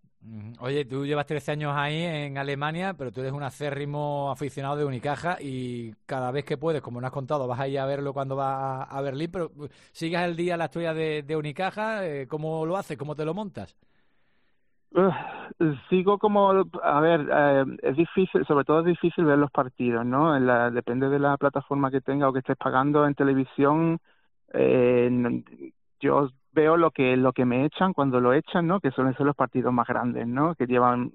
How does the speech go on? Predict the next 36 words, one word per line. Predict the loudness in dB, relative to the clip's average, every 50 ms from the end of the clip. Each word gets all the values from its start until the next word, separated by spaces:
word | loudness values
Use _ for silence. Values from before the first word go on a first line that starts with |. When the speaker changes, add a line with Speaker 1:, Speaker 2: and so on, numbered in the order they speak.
| _
Speaker 2:
que | -6 -4 -2 0 -2 -2
llaman | 0 0 0 0 0
más | 2 0 0 0
gente, | 0 -2 -2 -2 -4 -2 -4 -4 -2 -4
o | -6 -6 -6 -8 -6
sea, | -4 -4 0
más | 0 0 0 2
la | 0
atención. | -2 -2 -4 -8 -6 -6 -6 -4 -4 -6 -8 _ _ _ _ _ _ _ _ _ _ -2
Eh, | 2 4 4 4 4 4
suelo | 4 4 4 4 4
seguir, | 4 2 4 4 2 2
pues, | 4 2 0 2
por, | 2 4 4 6 6 6 4 4 2 0 0 -4 _ _ _ -18 -18 -18 _ _ _ _ _ _ _ _ _ _ _ _ _ _
o-, | -10 -6 -6 -6 -8 _ _ _
obviamente, | 0 2 4 4 4 4 4 2 4 4 4 6
hoy | 6 4 4
en | 4 4 4
día | 4 4 4
todo | 4 2 2
el | 4
mundo | 4 2 2 2
tiene | 2 4 4 4 4 4 4
el | 2
internet | 0 0 0 0 0 2 2
en | 2 2
el | 2
móvil, | 2 2 2 4 4 4 4 2
¿no? | 2 2 2 2
Y | 2 0 0 0 -2 -2
te | -2 -2 -2
Speaker 1:
Ujú. | 0 0
Speaker 2:
saltan | 0 0 2 2 2
las | 2 2
alertas, | 2 2 4 2 2 2 0 0 2
¿no? | 2 0 0 0